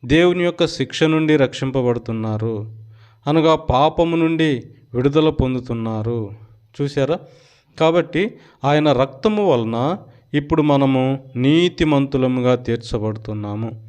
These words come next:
యేసుక్రీస్తు ప్రభు యొక్క రక్తము మానవుణ్ణి పరిశుద్ధపరుస్తుంది, పవిత్రపరుస్తుంది. అయ్యా అమ్మ, నీవు రక్షించబడ్డావా?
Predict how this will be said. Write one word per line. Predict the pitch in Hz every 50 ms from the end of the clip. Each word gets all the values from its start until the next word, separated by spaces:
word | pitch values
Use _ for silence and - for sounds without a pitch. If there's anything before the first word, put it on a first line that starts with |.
| - - - _ _ _ _ _ _ _ _ _ _ _ _ _ _ _ _ 151
యేసుక్రీస్తు | 160 175 170 - 196 190 - 170 185 175 - - 175
ప్రభు | 165 165 156 156 143 147
యొక్క | 147 147 147 143
రక్తము | 123 113 127 127 - - - 165 135 117 117 131 160 196 - - - 123
మానవుణ్ణి | 117 120 123 135 143 147 151 143 131 127 120 117 123 160 208 - - - - _ _ -
పరిశుద్ధపరుస్తుంది, | 131 135 151 151 - 170 151 139 131 139 143 117 - 120 120 113 113 - - - 107 107 107 104 117 120 113 107 110 110 - - - _ _ _ _ -
పవిత్రపరుస్తుంది. | 123 135 156 170 165 165 - 170 165 165 147 127 120 123 117 - - - 113 110 110 110 110 120 110 101 104 - - - _ _ _ _ _ _ _ _ _ _ _ 123
అయ్యా | 123 127 127 123
అమ్మ, | 123 123 123 127 127 127 123 123 123 - - - - -
నీవు | 131 131 131 127
రక్షించబడ్డావా? | 120 120 113 - - - 131 131 - 147 127 127 123 123 123 120 120 123 131